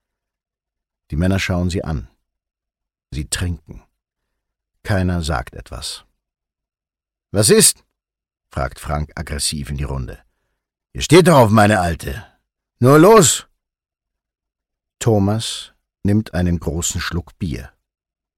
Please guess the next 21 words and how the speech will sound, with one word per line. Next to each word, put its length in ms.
Dann 220
zieht 240
er 80
seine 300
Hose 260
runter 640
und 180
legt 320
sich 320
auf 200
Doreen 500
und 220
penetriert 560
sie. 280
Doreen 420
kriegt 300
das 180
nicht 240
mehr 180
richtig 360
mit. 340